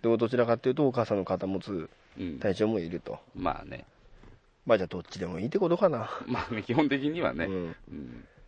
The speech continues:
Speaker 1: まあ、そのうちも、じゃあ、もし機会があったら、あの、
Speaker 2: うん。
Speaker 1: ドクプルさんとザックさんにも聞いてき-、見てね。
Speaker 2: そうっすね。
Speaker 1: うん。
Speaker 2: まあね、その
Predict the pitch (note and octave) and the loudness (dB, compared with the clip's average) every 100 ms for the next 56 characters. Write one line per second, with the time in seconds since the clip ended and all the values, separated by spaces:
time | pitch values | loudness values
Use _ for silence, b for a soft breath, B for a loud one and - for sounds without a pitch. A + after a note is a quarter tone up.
0 | - - F#2 C3+ D#3 E3+ F3 D#3+ A#2+ C#3+ | -12 -8 0 2 4 4 6 8 6 2
1 | - - E3+ C#3+ A#2+ A#2 G#2 F#2+ F#2+ F#2+ | -4 2 6 8 8 6 2 2 -2 -4
2 | - G#2+ F#2 - F2+ D2 G#2 - B2+ D3 | -8 -10 -10 -10 -10 -8 -8 -2 2 4
3 | C3 C3+ B2+ C3+ - C3 G2 F2+ A2 A2 | 4 2 2 0 4 4 4 0 -4 -6
4 | A#2 - A2+ A2+ E2+ E2 - - B2+ A#2 | -8 -6 -6 -4 -6 -8 -12 -12 -10 -6
5 | E2+ F2 D2 - - G#2+ F#2+ E2+ C#3+ _ | -2 -2 -4 -12 -10 -6 -6 -8 -12 _
6 | _ - C3 C#3+ B2+ - - _ _ - | _ -6 -4 -4 -6 -10 -20 _ _ -12
7 | - D#3+ - | -8 -6 -6